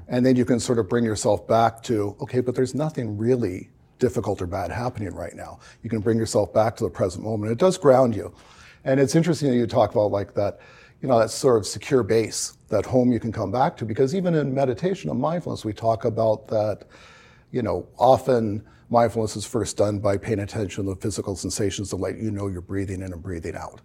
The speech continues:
That's a very simple way to start tuning into the present moment. Something we're doing every moment of every day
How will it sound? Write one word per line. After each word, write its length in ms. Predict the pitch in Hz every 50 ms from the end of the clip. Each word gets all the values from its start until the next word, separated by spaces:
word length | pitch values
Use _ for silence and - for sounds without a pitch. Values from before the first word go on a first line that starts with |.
| -
That's 200 | - 107 95 -
a 40 | 107
very 260 | 92 110 98 92 95
simple 380 | - - - 117 - - 110 95
way 300 | 95 95 90 85 92 92 - - - - - - -
to 120 | - 113
start 320 | - - - 110 98 - -
tuning 320 | - - 120 110 104 98
into 220 | 98 101 95 98 98
the 100 | - 90
present 380 | - - 95 87 - 90 -
moment. 320 | 104 123 123 - - - -
Something 280 | 170 175 165 208 190
we're 120 | 180 180 147
doing 560 | 120 147 143 143 135 135 135 127 127 - - - - - - - _ _ _ _ _ _
every 420 | - 135 151 160 156 160 170 165 165
moment 360 | 151 143 139 135 139 143 139
of 80 | 127 123
every 260 | 123 113 127 123 117
day 340 | - - 90 101 143 185